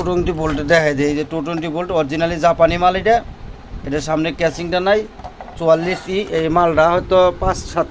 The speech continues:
কেজি ওজন হবে, পাঁচ সাত কেজি, অথবা এই যে এই জায়গার এটাও আমার কাছ থেকে হারাই গেছে, পাই নাই। এটা যে নেবেন, এটার দাম পড়বে আপনার দুই হাজার টাকা। এটা যে নেবেন, এটার দাম পড়বে দুই হাজার। দুই হাজার টাকা হইলে, এ, হইলে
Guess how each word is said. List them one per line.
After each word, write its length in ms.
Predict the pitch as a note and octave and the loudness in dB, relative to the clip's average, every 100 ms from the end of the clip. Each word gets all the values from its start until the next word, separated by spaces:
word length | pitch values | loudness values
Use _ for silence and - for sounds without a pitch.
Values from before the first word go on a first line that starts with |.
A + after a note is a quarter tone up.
| - | -2
কেজি 160 | E3 | 0
ওজন 220 | F3 F3 F3 | 2 2 2
হবে, 160 | D3 F3 G#3+ - - - - - - - - - - | 2 2 0 -8 -20 -20 -20 -20 -20 -20 -20 -12 -4
পাঁচ 140 | D#3 - | -4 -2
সাত 100 | D3+ E3+ | -6 -6
কেজি, 140 | F3 F3+ E3 | -6 -2 -2
অথবা 300 | B2+ F3 F#3 E3+ | -2 2 2 2
এই 60 | E3 | -2
যে 80 | D3+ D#3+ | -2 -2
এই 80 | D#3+ C#3+ | -2 2
জায়গার 260 | D3+ D3+ D#3 | 4 4 2
এটাও 220 | D3 D3 D3 C#3+ | 2 2 2 0
আমার 160 | C#3+ C#3 | 0 0
কাছ 80 | C#3 | -4
থেকে 140 | D3+ C#3+ B2+ | -4 -4 -2
হারাই 200 | C3 D3 | -2 -4
গেছে, 200 | D3+ D3+ C#3 | -6 -8 -8
পাই 120 | C#3+ C3+ | -4 -4
নাই। 100 | F3 G#3 - - - - - G3 | -4 -12 -18 -20 -20 -10 2 2
এটা 180 | G3+ B3 | 4 2
যে 80 | A#3+ A#3+ | 2 2
নেবেন, 220 | A3+ A3+ A3+ | 4 2 0
এটার 180 | G3+ G3+ G3 | 0 2 2
দাম 100 | G3+ | 2
পড়বে 180 | F#3+ E3 E3 | 0 0 2
আপনার 160 | F3 F3 | 0 2
দুই 100 | F#3 D#3+ | 2 2
হাজার 180 | C#3 - | 0 -4
টাকা। 160 | C3 A2 A2 - - - - - - - - - - - - - - - | -8 -8 -12 -16 -16 -16 -18 -18 -20 -20 -20 -18 -14 -14 -12 -12 -10 -6
এটা 140 | D#3 F#3 | -2 0
যে 80 | F3 G3+ | 2 4
নেবেন, 220 | G3+ G3+ A3+ | 4 4 2
এটার 180 | F#3+ F3 | 0 0
দাম 140 | E3+ F3 | 2 0
পড়বে 180 | D#3+ D3 D3 | -2 -4 0
দুই 80 | E3 | 2
হাজার। 160 | C#3+ C3 B2 | 2 -2 2
দুই 100 | G3+ G3 | 4 4
হাজার 180 | G3 G3 | 2 2
টাকা 160 | G#3+ G#3 | 2 6
হইলে, 180 | G3 G#3+ | 6 4
এ, 160 | A#3+ F#3+ F3 E3+ | 2 4 4 4
হইলে 160 | F3+ | 2